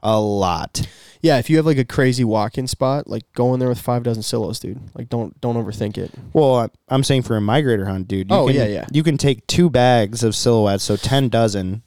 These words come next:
Speaker 1: and if you position 'em right in the field, in a wheat field, especially if you're using black and whites, you'll make that spread look so big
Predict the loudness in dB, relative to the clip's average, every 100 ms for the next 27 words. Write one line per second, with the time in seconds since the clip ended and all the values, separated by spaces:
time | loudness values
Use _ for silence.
0 | _ -4 -4 -2 0 0 2 0 0 0
1 | 0 0 0 -4 0 2 2 2 0 0
2 | -4 -6 -6 -6 -8 -6 -6 -8 -14 _
3 | _ _ -2 0 0 0 -2 0 0 0
4 | 0 -2 -2 -2 0 0 -2 -6 -14 _
5 | _ _ _ _ _ _ _ 2 4 4
6 | 2 2 0 0 0 0 2 0 -2 -4
7 | 0 2 2 2 0 0 -2 -6